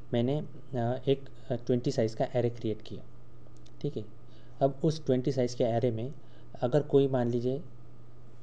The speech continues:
मैं एक हूँ, ठीक है, मैंने create किया है तो मैंने ट्वेंटी वन का create किया कि including me ये twenty students रहेंगे और मेरे, अ, मुझे include करके ऐसे इक्कीस का size का मैंने array declare किया।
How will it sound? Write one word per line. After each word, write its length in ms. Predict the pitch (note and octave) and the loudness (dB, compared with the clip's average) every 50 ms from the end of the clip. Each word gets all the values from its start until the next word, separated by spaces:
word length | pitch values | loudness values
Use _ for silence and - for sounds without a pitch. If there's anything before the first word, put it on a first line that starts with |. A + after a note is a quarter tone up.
| - - - - | -8 -8 -4 0
मैं 220 | C3 B2+ C#3+ D3 | 4 4 6 6
एक 160 | C#3+ C#3 C3+ - | 6 4 2 2
हूँ, 220 | - B2+ C3+ D#3 - - - - - - - - - - - - - - - - - - - - | 0 0 0 -2 -4 -6 -8 -8 -8 -8 -8 -8 -8 -8 -8 -8 -8 -8 -8 -8 -8 -8 -6 -4
ठीक 160 | - D3+ D3+ | -4 -4 -2
है, 80 | A#2+ G2+ - - - - - - - - - | -4 -6 -6 -6 -8 -8 -8 -8 -8 -4 0
मैंने 180 | A#2 A#2+ B2+ C3 | 2 4 4 4
create 300 | C3 - C3+ C3 C3 C3 | 4 4 4 4 4 4
किया 200 | - C#3 C3 C3 | 2 2 2 2
है 100 | C3 C3+ | 2 0
तो 120 | - - | 2 2
मैंने 220 | C3+ B2+ B2+ C3 C#3+ | 4 4 4 2 2
ट्वेंटी 320 | C#3 - C3 B2+ B2 C#3+ | 2 2 2 2 2 2
वन 200 | C3 B2 B2 B2 | 2 2 2 2
का 100 | A#2 B2 | 2 0
create 300 | A2+ - - A2+ G2+ - - | 0 0 0 -2 -2 -2 -2
किया 140 | - G2+ F#2 - - | -4 -4 -4 -4 -4
कि 100 | A#2 A#2 - - - - - - - - - - B2+ | -4 -4 -4 -6 -8 -8 -8 -8 -8 -4 0 2 2
including 460 | B2+ B2+ - D3+ C#3+ C#3+ D3 C#3 B2 | 2 4 4 6 6 6 6 6 6
me 180 | B2+ B2+ C#3+ D#3 - - - - - - - - - - | 4 4 2 0 -4 -8 -8 -8 -8 -8 -8 -8 -4 0
ये 240 | B2+ A#2+ B2+ C#3+ D3 - - - - - - | 4 6 6 6 4 2 -4 -8 -8 -2 2
twenty 260 | - B2+ B2+ B2 D3 | 4 4 4 6 4
students 440 | C#3 - - C3+ B2+ C3+ B2+ B2 - | 2 2 4 4 6 4 4 4 2
रहेंगे 280 | C3 A#2+ A#2+ B2+ D3 D3+ - - - | 2 2 2 2 2 0 0 0 2
और 120 | C3 C3 | 2 4
मेरे, 280 | B2+ B2+ B2 B2 B2+ A#2+ - - - - - - - | 4 4 4 4 4 2 0 -2 -6 -8 -6 -4 -2
अ, 480 | B2 A#2+ A#2+ A#2 A#2 A2+ A2+ A2+ A#2 B2 - - - - - - - | -2 0 0 0 0 -2 -2 -4 -4 -6 -6 -8 -8 -8 -6 0 4
मुझे 200 | C3 B2+ C3 C#3+ | 4 6 6 6
include 320 | C3 A#2+ - B2 A#2+ A#2+ | 4 4 2 0 0 0
करके 300 | - B2+ A#2 A#2 D#3 D#3+ D#3 - - - - - - | 0 -2 0 0 0 0 -2 -4 -8 -8 -6 -4 -2
ऐसे 160 | A#2+ - D#3 | 0 0 0
इक्कीस 420 | D3+ C#3+ B2+ - - - D3 - - | 2 0 -2 0 0 -2 -2 -2 -2
का 100 | - C3 - | -6 -6 -2
size 320 | - - B2 A#2 A2+ A#2 | 2 4 6 6 4 4
का 100 | - C3+ B2 | 2 0 2
मैंने 300 | A#2+ B2 C#3 C#3 C3 A#2 | 2 2 2 2 2 4
array 120 | B2 A#2+ | 4 4
declare 280 | A2+ A2+ - - G#2+ G2+ | 2 2 0 0 -2 -2
किया। 240 | - - A2 F2 | -2 -4 -6 -6